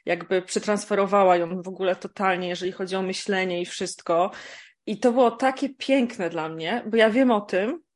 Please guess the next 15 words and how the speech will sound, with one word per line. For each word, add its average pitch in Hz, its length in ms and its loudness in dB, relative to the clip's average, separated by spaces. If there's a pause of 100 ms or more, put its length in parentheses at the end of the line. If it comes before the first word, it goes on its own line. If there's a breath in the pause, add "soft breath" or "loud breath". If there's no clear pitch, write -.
że 214 180 -4
gdyby 220 360 0
wszystko 302 460 -2
potoczyło 247 520 -2
się 226 140 -8
tak, 220 180 -4
jak 208 120 -4
zaplanowałam, 196 920 -2
a 202 100 -2
planowałam 208 500 4
to 202 80 -8
przez 202 220 -6
pół 247 240 0
roku 220 280 2
ponad, 202 420 0